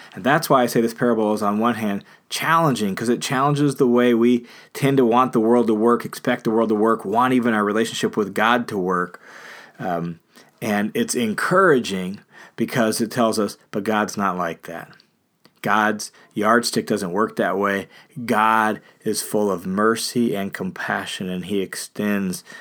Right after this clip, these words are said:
mercy and compassion to anybody and everybody. Whoever would come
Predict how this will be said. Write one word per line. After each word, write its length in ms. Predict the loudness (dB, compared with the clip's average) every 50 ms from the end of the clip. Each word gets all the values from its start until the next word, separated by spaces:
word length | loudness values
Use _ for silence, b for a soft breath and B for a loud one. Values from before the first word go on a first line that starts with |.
| B B B _
mercy 340 | -4 -4 -4 -4 -4 -6
and 120 | -6 -8 -6
compassion 640 | -8 -8 -8 -6 -4 -2 -2 -2 -4 -6 -10 -10 B B B B B B B B _
to 160 | -6 -6 -6 -6
anybody 720 | -4 -2 0 2 2 2 2 2 2 2 2 2 0 0 -4 -8 _ _
and 180 | -6 -6 -6 -4
everybody. 640 | -4 -4 -4 -2 -4 -4 -4 -4 -4 -4 -4 -6 -6 b b b b
Whoever 560 | 2 4 4 4 4 4 2 2 2 2 2
would 260 | 2 2 0 -2 -4
come 360 | -8 -6 -4 -4 -4 -6 -10